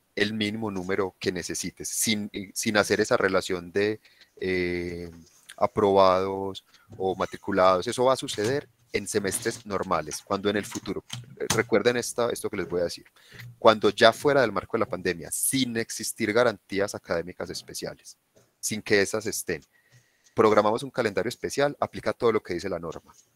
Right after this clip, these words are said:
que tengo que tener ocho créditos ofertados, que tengo que tener cinco matriculados si quiero que me certifiquen el semestre. Pero hoy,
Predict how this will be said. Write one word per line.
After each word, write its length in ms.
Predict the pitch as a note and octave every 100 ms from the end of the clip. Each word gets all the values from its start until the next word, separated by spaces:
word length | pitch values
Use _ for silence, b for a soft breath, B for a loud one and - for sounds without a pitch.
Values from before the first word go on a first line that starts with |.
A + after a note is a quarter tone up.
| _ _
que 120 | G#2
tengo 300 | - F#2+ G2
que 120 | -
tener 320 | - A2 G#2 G#2
ocho 300 | G#2 - G#2+
créditos 360 | G#2 F#2+ F2+
ofertados, 520 | - F2 - A#2 A2
que 80 | -
tengo 220 | - F2+
que 100 | -
tener 240 | - F#2 F2+
cinco 260 | F#2 -
matriculados 540 | F2+ E2 E2+ F2 F2 F2+
si 80 | G2+
quiero 240 | - E2+
que 100 | -
me 80 | E2+
certifiquen 480 | E2 - D#2+ - E2+
el 80 |
semestre. 420 | - D#2+ D2 - _ _ _
Pero 260 | G2+ G2 -
hoy, 260 | G#2 E2